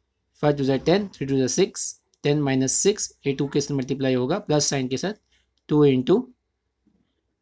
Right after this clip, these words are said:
जो है, ten minus six, ठीक है। तो ये होगा, अ, one into four, four, twelve in mi-, माइनस, अ,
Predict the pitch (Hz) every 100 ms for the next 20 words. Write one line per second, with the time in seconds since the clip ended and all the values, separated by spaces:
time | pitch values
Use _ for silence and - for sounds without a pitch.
0 | _ 131 135 139 135 131 139 139 131 156
1 | - - - - - - - 131 - -
2 | - - - - _ _ _ _ _ _
3 | _ _ _ - _ _ _ 135 151 175
4 | - _ _ _ _ 139 147 151 147 143
5 | 151 147 - _ 131 127 127 127 135 151
6 | 143 147 - 143 139 147 _ _ _ _
7 | _ 165 190 214 - - - - _ _
8 | _ _ _ _ _ _ _ _ _ _
9 | _ - - 156 165 196 - 151 151 143
10 | 143 - 202 135 135 139 151